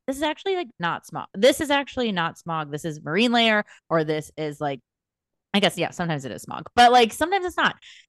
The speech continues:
And just hearing people complain about the quality of the nature they were getting, I'm like, "But I, yeah, you didn't pick up any of the trash you fucking just saw or walked by, or,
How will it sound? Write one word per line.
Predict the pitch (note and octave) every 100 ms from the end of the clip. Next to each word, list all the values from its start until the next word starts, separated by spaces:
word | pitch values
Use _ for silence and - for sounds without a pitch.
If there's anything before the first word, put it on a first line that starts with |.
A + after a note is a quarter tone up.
| -
And | F#3+ F#3+ F#3 F#3+ F#3+
just | A3+ A3
hearing | G#3 G#3+ G#3+ G#3+
people | - - G3+ G3
complain | - F3+ - D#3+ E3
about | D#3+ -
the |
quality | E3+ - C#3 D3+ D#3+
of | D3
the | C#3+
nature | B2 C3+ F3+ F3+
they | F3+
were | F#3+ F#3+
getting, | G3 F#3+ G3
I'm | F#3
like, | E3 E3 -
"But | -
I, | G3 G3 - _ -
yeah, | A3
you | F#3 F3+
didn't | G3 G3
pick | G3
up | F3+
any | E3+ F3
of | F3
the |
trash | E3 - C#3+ D3+ -
you | D3+
fucking | D3 - C#3+
just | C#3 C3+
saw | - C#3 C3+
or | C3
walked | C#3+ C3 -
by, | D3+ C3+ C3 C3
or, | - D3 D3+ D3